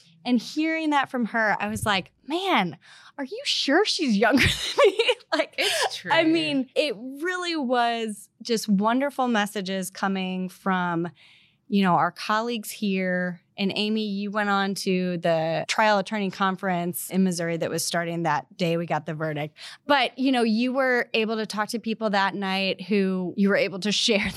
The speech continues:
Speaker 1: that, "Hey, we just
Speaker 2: Yeah.
Speaker 1: lost this big case."
Speaker 2: It was like going to a party where everyone there had been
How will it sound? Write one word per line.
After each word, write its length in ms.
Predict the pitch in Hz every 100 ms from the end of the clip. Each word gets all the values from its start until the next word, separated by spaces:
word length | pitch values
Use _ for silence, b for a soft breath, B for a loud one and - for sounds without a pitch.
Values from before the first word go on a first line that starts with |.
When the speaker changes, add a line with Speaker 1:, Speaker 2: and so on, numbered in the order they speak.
| 226
Speaker 1:
that, 120 | 233
"Hey, 220 | 226 202
we 140 | 202 202
just 160 | 349 233
Speaker 2:
Yeah. 60 |
Speaker 1:
lost 260 | 196 190 202
this 160 | 220
big 240 | - 214 190
case." 480 | - 240 214 185 185
Speaker 2:
It 220 | 233 208
was 160 | 254 269
like 180 | 220
going 440 | 202 233 247 247 247
to 200 | - 240
a 80 | 214
party 580 | 202 - 196 196 185 170
where 340 | 156 175 160 - _
everyone 680 | - 214 226 247 226 214 202
there 460 | 190 185 170 160 -
had 300 | 175 190 185
been 300 | 196 185 185